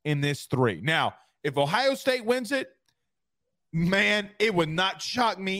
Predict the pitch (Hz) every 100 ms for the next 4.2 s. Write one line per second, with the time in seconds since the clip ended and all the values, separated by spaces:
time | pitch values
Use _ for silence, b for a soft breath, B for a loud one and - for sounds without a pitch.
0 | 185 175 147 127 - 165 170 131 82 -
1 | - - _ _ _ _ _ _ 151 190
2 | 208 208 180 160 160 156 151 135 143 135
3 | 127 113 117 113 107 101 104 95 92 87
4 | 73